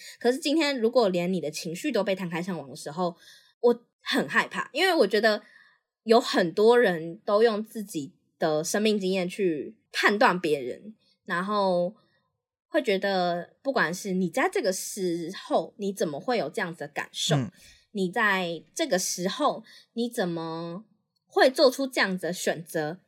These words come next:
Speaker 1: 要是我的话一定会做这样的选择。
Speaker 2: 嗯。
Speaker 1: 所以就对我来说，我同时可以理解他做这件事的动机，可是我又同时觉得你这样做很，我觉得很傻这个字不好，但就是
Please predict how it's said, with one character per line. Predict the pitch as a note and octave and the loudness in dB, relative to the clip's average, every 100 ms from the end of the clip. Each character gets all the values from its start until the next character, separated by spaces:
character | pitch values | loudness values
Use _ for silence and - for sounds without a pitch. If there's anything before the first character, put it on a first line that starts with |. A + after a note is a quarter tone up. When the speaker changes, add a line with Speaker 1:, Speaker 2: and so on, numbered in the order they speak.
| _ | _
Speaker 1:
要 | C#4+ D4 | -2 0
是 | C#4 F#4 | 0 0
我 | B3 C#3+ | 0 0
的 | C3 | -6
话 | F3+ A#3 - | -6 -4 -4
一 | |
定 | F#3+ A#3+ | -6 -4
会 | C4 A3+ | -2 -2
做 | A#3+ G#3 | -2 -2
这 | A#3+ | 0
样 | D#3+ A2+ | -4 -4
的 | |
选 | D#3 - - | -10 -12 -16
择。 | - - - _ - _ E3 | -20 -20 -20 _ -20 _ 0
Speaker 2:
嗯。 | |
Speaker 1:
所 | B3+ | 2
以 | E4 C#4 - _ _ _ _ _ | 4 0 -8 _ _ _ _ _
就 | D#4+ F#4+ | 0 0
对 | - G4+ | 2 2
我 | |
来 | B3+ F3+ | 4 2
说， | A3+ A#3+ A#3+ | 2 0 0
我 | G3 F#3 | 0 -2
同 | G#3+ G#3 | -2 -4
时 | A#3 | -4
可 | A3+ A3+ | -2 0
以 | |
理 | G3+ | 0
解 | F#3 E3 | 0 -2
他 | F#3 F#3 | 0 -2
做 | G3+ F#3 | 0 -2
这 | |
件 | F#3+ F#3 | 0 -2
事 | F3+ | -4
的 | |
动 | D3+ F#3 D#3 | -2 -2 -2
机， | F3 D3+ C#3+ - - | -8 -12 -12 -14 -16
可 | - C4 | -2 2
是 | |
我 | C#4 | 4
又 | C4 | 4
同 | C#4 G3 | 2 -4
时 | A3 F#3+ | -4 -2
觉 | F#3+ E3 | 0 0
得 | F#3+ F3 E3+ _ _ _ _ - | 0 -2 -4 _ _ _ _ -4
你 | F#3+ | -2
这 | F#3 B3 | 2 4
样 | A#3+ A#3 | 2 2
做 | B3+ G#3+ | 2 2
很， | A3 G3 E3+ C3 E2+ - _ _ _ | 0 -4 -6 -8 -14 -20 _ _ _
我 | - | -4
觉 | A#3 | 0
得 | D#4+ D#4+ | 0 0
很 | D#4 | 2
傻 | F4 G#3+ | 4 4
这 | |
个 | C4 | 2
字 | A#3+ | -2
不 | A#3 C4 | -8 -8
好， | - - | -8 -8
但 | - G#3 | -6 -4
就 | G#3 | -2
是 | G#3 | -4